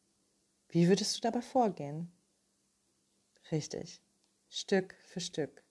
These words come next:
Du wirst ihn nicht auf einen Schlag essen können. Nun, aber wer würde schon versuchen,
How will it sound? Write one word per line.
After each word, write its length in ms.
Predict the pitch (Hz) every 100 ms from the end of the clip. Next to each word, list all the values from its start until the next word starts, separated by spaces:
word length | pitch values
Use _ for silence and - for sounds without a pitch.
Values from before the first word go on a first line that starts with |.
| _
Du 120 | - 156
wirst 220 | 196 -
ihn 100 | 160
nicht 280 | 165 170 -
auf 280 | 165 -
einen 220 | 156 160 160
Schlag 340 | - 151 147
essen 300 | - - 147
können. 320 | - - - - _ _ _ _ - - - - - - - - - - _ _ -
Nun, 340 | 165 151 147 - _ _ _ _ _ _ _ _ _ _ _ _ _ _ _ _ _ - -
aber 180 | 175 160
wer 120 | 175
würde 160 | 175 170
schon 200 | - 165
versuchen, 640 | 165 143 170 165 147 131